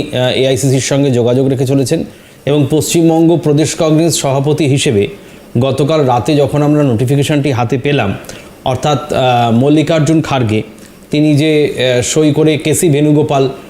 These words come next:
তাদের সই সম্বলিত যে চিঠিটা আমরা হাতে পেলাম, সেখানে দেখলাম যে,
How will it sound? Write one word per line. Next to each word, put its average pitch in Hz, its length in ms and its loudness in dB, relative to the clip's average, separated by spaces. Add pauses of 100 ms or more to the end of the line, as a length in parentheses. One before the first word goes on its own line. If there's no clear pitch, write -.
(160)
তাদের 151 260 2 (220)
সই 165 260 2
সম্বলিত 180 520 2
যে 151 220 2
চিঠিটা 151 360 0
আমরা 156 180 2
হাতে 135 200 -2
পেলাম, 160 240 0
সেখানে 143 340 -2
দেখলাম 139 340 0 (460)
যে, 139 200 2